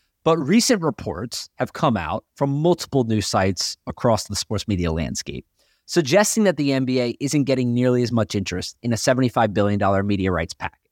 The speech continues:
Now, that seventy-five billion dollar media rights package would be three times the current price that the N B A gets today.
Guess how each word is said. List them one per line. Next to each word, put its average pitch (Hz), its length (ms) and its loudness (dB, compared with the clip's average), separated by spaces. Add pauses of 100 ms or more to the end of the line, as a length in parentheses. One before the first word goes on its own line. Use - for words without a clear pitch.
(680)
Now, 151 120 2
that 151 160 2
seventy-five 147 540 2
billion 117 240 2
dollar 110 200 2
media 104 280 -2
rights 90 180 -2
package 98 400 -4
would 101 140 -2
be 104 100 -2
three 135 360 0
times 120 360 2
the 113 80 -4
current 117 320 0
price 101 260 0
that 95 100 -2
the 92 120 -2
N 90 100 -2
B 90 160 -2
A 87 80 -2
gets 87 320 -4
today. 123 480 -4